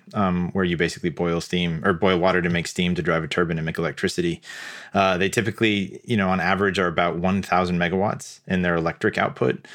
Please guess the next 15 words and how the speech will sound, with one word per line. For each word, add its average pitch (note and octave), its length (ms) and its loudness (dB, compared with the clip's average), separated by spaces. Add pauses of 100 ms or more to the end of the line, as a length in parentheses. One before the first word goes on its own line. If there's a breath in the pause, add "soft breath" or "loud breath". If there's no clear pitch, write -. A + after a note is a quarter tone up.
(300 loud breath)
derived F#2 460 2
from F#2+ 160 0
about E2+ 280 2
three F#2 160 0
thousand F2+ 320 0
megawatts F2 520 0
in E2+ 100 0
thermal F2 240 -2
power. E2 500 -4
So B2+ 200 2
pretty, D#3+ 340 -4 (240)
pretty E3 180 2
big B2 180 2
systems. F#2 500 -4 (420 loud breath)
Um, F#2+ 480 2